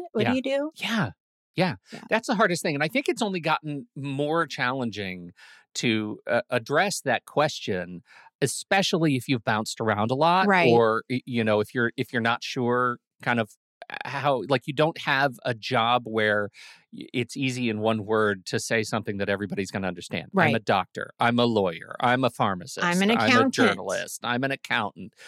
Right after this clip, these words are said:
Speaker 2: And yet, I have run into more and more people who have, who have those kinds of jobs and are realizing that due to many different factors, many of them complex,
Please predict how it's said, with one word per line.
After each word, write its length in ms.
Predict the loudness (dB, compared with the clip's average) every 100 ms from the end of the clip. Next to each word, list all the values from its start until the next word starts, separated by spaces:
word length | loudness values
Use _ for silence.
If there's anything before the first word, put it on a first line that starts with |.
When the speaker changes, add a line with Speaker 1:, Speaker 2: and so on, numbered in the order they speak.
| -20 -20 -20 _
Speaker 2:
And 180 | 0 0
yet, 500 | 2 4 4 2 -4 -20 _ _
I 160 | 2 4
have 180 | 4 2 -2
run 240 | 2 2
into 260 | 2 0 0
more 300 | 2 2 0
and 100 | -2
more 160 | -4 -4
people 640 | -4 -4 -4 -10 -12 -20 _ _ _ _
who 460 | 4 4 2 -4 -8
have, 360 | 0 2 2 0 -14 _ _ _ -6
who 160 | -4 -4
have 540 | 0 2 4 2 0
those 260 | 2 2 0
kinds 320 | -2 -2 -2
of 100 | -4
jobs 640 | -2 -2 -2 -6 -14 -14 -16 -20 -20 -2
and 160 | 2
are 140 | 4 2
realizing 640 | 0 2 4 2 0 -2
that 280 | -2 -4 -8
due 220 | -4 -4
to 220 | -4 -4
many 720 | -4 -6 -4 -2 0 2 2
different 460 | 0 -2 -2 -4 -2
factors, 640 | 0 0 0 -8 -12 -12
many 380 | -6 -2 0 2
of 180 | 0 0
them 200 | -4 -4
complex, 840 | -2 -2 -2 0 2 2 0 -8